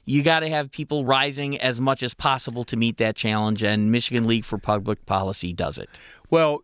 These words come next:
Speaker 2: you say, and I said on the show, that the less you know about a problem, the easier it is to solve. But thank God there are people like Monique and Ann who are investing their life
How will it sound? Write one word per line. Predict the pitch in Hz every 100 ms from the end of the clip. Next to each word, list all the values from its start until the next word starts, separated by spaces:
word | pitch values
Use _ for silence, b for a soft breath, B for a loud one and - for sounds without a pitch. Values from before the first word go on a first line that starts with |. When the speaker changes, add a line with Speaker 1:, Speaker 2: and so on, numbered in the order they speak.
| -
Speaker 2:
you | 139 175 196
say, | - 131 117 123
and | 127
I | 127
said | - 147
on | 135 113
the | 107
show, | - 156 127 113
that | 113 113 -
the | 131
less | 120 147 -
you | 127
know | 131
about | 120 120
a | 101
problem, | 156 139 131 113 113 113 117
the | 127 -
easier | 165 139 131
it | 117
is | 113 -
to | 113
solve. | 147 147 131 110 101 B B B
But | 147 165
thank | 214 226 170
God | 160 170 147
there | 131 143
are | 139
people | - 175 170 151
like | 139 127 135
Monique | 127 123 165 175 -
and | 139 120
Ann | 135 151 190 135 123 123
who | 143
are | 139 123
investing | 120 139 190 - 160 139
their | 131 175 185
life | 110 110 120 135